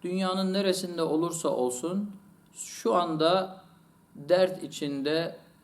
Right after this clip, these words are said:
sıkıntı içerisinde olan nice kardeşlerimiz varsa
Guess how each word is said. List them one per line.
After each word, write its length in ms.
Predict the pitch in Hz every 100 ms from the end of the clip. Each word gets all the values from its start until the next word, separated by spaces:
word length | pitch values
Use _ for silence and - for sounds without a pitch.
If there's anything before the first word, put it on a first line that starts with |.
| _
sıkıntı 680 | - - - 185 180 170 185
içerisinde 680 | 156 160 143 139 143 139 147
olan 500 | 139 135 147 165 190 - - - - _ -
nice 380 | 160 208 208 185
kardeşlerimiz 920 | 185 165 165 160 160 160 156 156 147
varsa 680 | 165 180 - 147 147 156 -